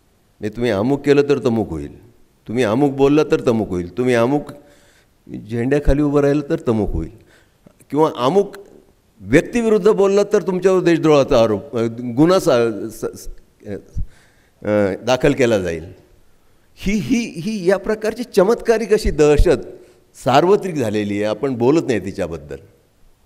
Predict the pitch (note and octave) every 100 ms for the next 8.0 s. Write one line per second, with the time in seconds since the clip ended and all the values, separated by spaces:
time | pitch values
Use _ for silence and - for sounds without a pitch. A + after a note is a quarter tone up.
0 | _ _ _ _ _ _ _ _ _ _
1 | _ _ _ _ - G3+ B3 F#3+ - -
2 | G#2 G#2 B2 F3 A#3 F#3+ D3 F#3+ G3 -
3 | E3+ B3+ B3+ G#3+ F3+ D3+ - F3+ F3+ G#3
4 | A3 C4+ C4 - - D3+ - G3 F3 E3+
5 | G3 - B3 A#3+ G#3+ - _ _ _ _
6 | F3+ F3+ - - _ _ G#2+ E3+ F#3+ F#3+
7 | E3 E3+ C3 C3+ D3+ B2+ B2+ A#2+ E3 E3